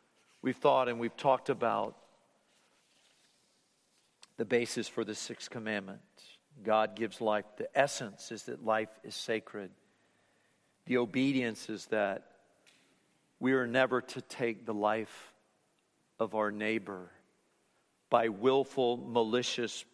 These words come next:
purpose or through carelessness or neglect. The heart of this commandment is that it's way more about the heart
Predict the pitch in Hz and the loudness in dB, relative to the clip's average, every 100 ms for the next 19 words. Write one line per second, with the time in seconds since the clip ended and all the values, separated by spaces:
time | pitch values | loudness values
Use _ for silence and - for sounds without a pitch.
0 | _ - - 131 - 104 95 - - 113 | _ -18 -8 -6 -6 -12 -12 -18 -6 -2
1 | 113 - 110 - 135 123 110 98 - 107 | -2 -4 -10 -2 0 2 0 -2 -10 -12
2 | 90 - - - - - _ _ _ _ | -14 -16 -14 -14 -14 -18 _ _ _ _
3 | _ _ 104 101 92 98 98 - _ _ | _ _ -6 -6 -8 -10 -10 -14 _ _
4 | _ _ - _ 135 123 160 151 139 127 | _ _ -20 _ 2 4 4 4 4 0
5 | - - 127 127 120 117 - 120 - 123 | 0 -2 2 2 2 0 -4 -8 2 2
6 | 120 117 - 117 120 127 120 117 113 107 | 4 0 -6 2 4 4 2 0 2 2
7 | 101 113 - _ _ _ _ - 101 - | 2 0 -6 _ _ _ _ -8 -8 -4
8 | 110 104 - - | -6 -6 -12 -20